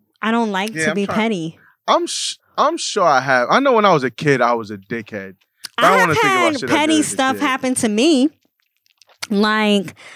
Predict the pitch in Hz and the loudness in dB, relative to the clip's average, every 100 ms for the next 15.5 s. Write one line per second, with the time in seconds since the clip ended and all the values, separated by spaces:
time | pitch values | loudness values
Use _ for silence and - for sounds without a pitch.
0 | - - _ - 220 214 202 196 175 151 | -20 -20 _ -2 0 2 0 0 -2 -4
1 | 147 190 - _ _ _ _ - 220 233 | -6 -10 -14 _ _ _ _ -2 0 0
2 | 233 220 185 214 240 240 247 214 214 190 | -2 -4 -4 0 2 2 0 0 -2 0
3 | 202 196 190 196 226 302 - - _ - | 0 0 0 -2 -2 -2 -6 -18 _ -6
4 | 277 302 302 339 349 349 - _ 262 226 | -4 -2 0 0 0 -2 -6 _ -2 0
5 | 190 190 196 214 254 247 208 208 247 233 | 0 0 -2 -2 -2 -2 -2 0 0 0
6 | 294 330 370 _ _ _ _ _ _ _ | 0 0 -2 _ _ _ _ _ _ _
7 | - 226 233 226 214 208 202 190 190 - | -4 0 2 2 0 0 0 -2 -6 -10
8 | - _ _ _ _ _ _ _ _ _ | -18 _ _ _ _ _ _ _ _ _
9 | - 202 220 226 233 226 247 247 247 247 | -8 -2 0 0 -2 -2 0 2 0 -2
10 | 262 _ _ _ _ _ _ _ _ _ | -6 _ _ _ _ _ _ _ _ _
11 | 196 208 196 190 190 - 247 220 214 - | -4 -2 -2 -2 -4 -4 -2 0 -2 -2
12 | 220 233 220 - 214 220 240 240 247 254 | -2 -2 -2 -2 -2 0 -2 -2 -2 0
13 | 247 233 196 190 202 208 208 196 - 185 | 0 -2 -2 -2 -2 -2 -2 -2 -2 -2
14 | 190 185 180 170 170 185 202 208 208 208 | -2 -2 -4 -4 -4 -4 -4 -4 -2 -2
15 | 214 214 220 226 - | 0 0 0 -2 -6